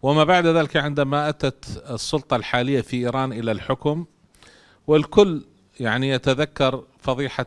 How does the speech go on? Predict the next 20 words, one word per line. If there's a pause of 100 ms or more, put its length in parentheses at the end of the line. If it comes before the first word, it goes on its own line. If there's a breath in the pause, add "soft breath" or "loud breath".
إيران
جيت
أو
ووتر
جيت
كما
سميت
في
حينها، (580 loud breath)
وهذه
تعطي
حجم
العمق
الاستراتيجي
أو
العلاقة
الاستراتيجية
بين
النظامين
الإيراني،